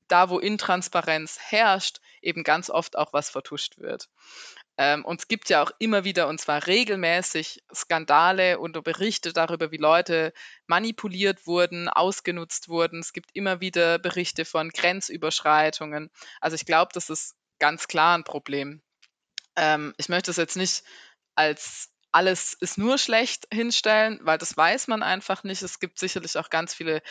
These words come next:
in allen Bereichen, die völlig annehmbar produzieren, aber es ist ganz oft eben unklar. Und deswegen ist für uns einer der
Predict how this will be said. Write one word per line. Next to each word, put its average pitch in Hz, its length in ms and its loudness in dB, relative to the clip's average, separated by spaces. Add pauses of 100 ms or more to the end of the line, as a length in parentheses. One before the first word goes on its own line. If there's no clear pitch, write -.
(480)
in 170 260 -4
allen 165 280 -4
Bereichen, 160 500 0
die 151 340 -6 (160)
völlig 160 400 -6
annehmbar 202 480 2
produzieren, 185 640 -4
aber 120 140 -2
es - 120 -10
ist - 140 -12
ganz 139 200 -6
oft - 200 -12
eben 151 180 -8
unklar. 139 560 -6 (560)
Und 160 160 -2
deswegen 165 340 -2
ist - 140 -8
für - 140 -6
uns 226 420 -4
einer 156 300 0
der 139 380 0